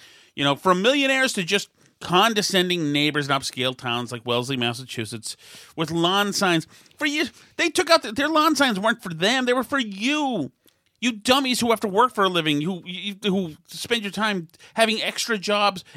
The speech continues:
extra gigs in the weekend, driving Uber. You idiots who have to, would get into fields like nursing, where, God, you have to deal with human beings and pain and patience and witness ugly things and like that.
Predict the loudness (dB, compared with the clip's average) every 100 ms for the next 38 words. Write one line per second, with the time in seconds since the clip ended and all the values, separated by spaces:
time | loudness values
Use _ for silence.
0 | -2 0 0 -2 -2 -2 -2 -2 -2 -4
1 | -4 -4 -4 -8 0 2 2 -2 -4 -2
2 | -4 -6 _ -20 _ -4 -4 0 -2 -2
3 | -2 -2 -2 -4 -4 -8 -14 -14 -2 -2
4 | -4 -2 -2 0 -4 -2 0 0 -4 -4
5 | 2 6 6 6 0 0 0 -2 -2 -4
6 | -2 -2 -4 -2 -2 -4 -6 -4 -4 -8
7 | -20 -20 -6 0 0 0 -2 -2 -4 -6
8 | -6 -4 -2 -2 -4 -4 -4 -2 -4 -4
9 | -4 -6 -6 -20 -8 -4 -2 -2 -2 -2
10 | -4 -6 -2 0 0 -6 -10 _ _ _
11 | _ _ _ -6 -2 -2